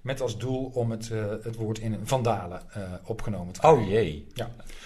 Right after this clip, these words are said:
Speaker 2: Oh.
Speaker 1: Nou, dat is gelukt in
Speaker 2: Nou.
Speaker 1: tweeduizend en vijf. <clears throat> Maar ja, uit onderzoek is, eh, gebleken dat het woord nog altijd niet ergens
Speaker 2: Niet ingeburgerd.
Speaker 1: in-, ingeburgerd. Nee,
Speaker 2: Nee.
Speaker 1: nee, want jij moest ook al nadenken.
Speaker 2: Ja,
Speaker 1: En,
Speaker 2: dat klopt. Ik weet
Speaker 1: en,
Speaker 2: het. Als je het uitlegt,
Speaker 1: ja.
Speaker 2: dan, eh,
Speaker 1: En, en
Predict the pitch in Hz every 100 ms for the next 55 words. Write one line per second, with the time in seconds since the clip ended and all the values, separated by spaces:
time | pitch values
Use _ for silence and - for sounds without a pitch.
0 | - 190 151 156 185 - 127 202 - -
1 | 156 - 160 127 113 117 117 98 - 127
2 | 127 196 285 - - - - - - -
3 | - - - - - - - 156 151 151
4 | - - 143 135 147 160 180 170 170 151
5 | 139 147 139 123 120 127 139 139 117 127
6 | 131 110 110 123 120 110 - 120 120 113
7 | 107 113 110 - - 131 147 156 156 180
8 | 120 123 - 135 131 120 139 139 110 107
9 | 101 - 107 120 107 120 110 107 113 110
10 | 110 123 120 117 107 104 101 - - -
11 | - 185 165 160 147 127 123 123 113 113
12 | 113 101 95 95 90 104 - 82 135 95
13 | 82 85 80 85 131 - 143 143